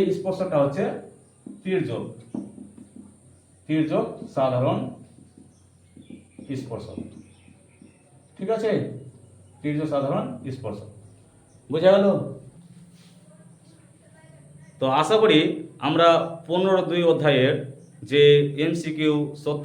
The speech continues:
মিথ্যা, শূন্যস্থান পূরণ, এগুলো আমরা করতে পারবো। এই ধরনের আরও যদি সমস্যা থাকে, সেগুলো সমস্যার সমাধান আমরা করতে পারবো।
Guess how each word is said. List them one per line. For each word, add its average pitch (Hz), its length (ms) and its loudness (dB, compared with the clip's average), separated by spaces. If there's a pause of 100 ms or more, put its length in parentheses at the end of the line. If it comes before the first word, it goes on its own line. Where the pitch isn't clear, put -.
মিথ্যা, 143 300 2 (320)
শূন্যস্থান 147 520 0
পূরণ, 139 280 -2 (440)
এগুলো 147 220 2
আমরা 151 120 2 (140)
করতে 170 280 -4
পারবো। 147 240 2 (360)
এই 147 120 0
ধরনের 151 240 0 (360)
আরও 147 180 4
যদি 156 100 -2 (120)
সমস্যা 151 340 -4
থাকে, 139 180 0 (440)
সেগুলো 156 240 2 (140)
সমস্যার 156 360 -2
সমাধান 147 280 -2
আমরা 143 120 -2 (100)
করতে 151 220 -4
পারবো। 131 200 0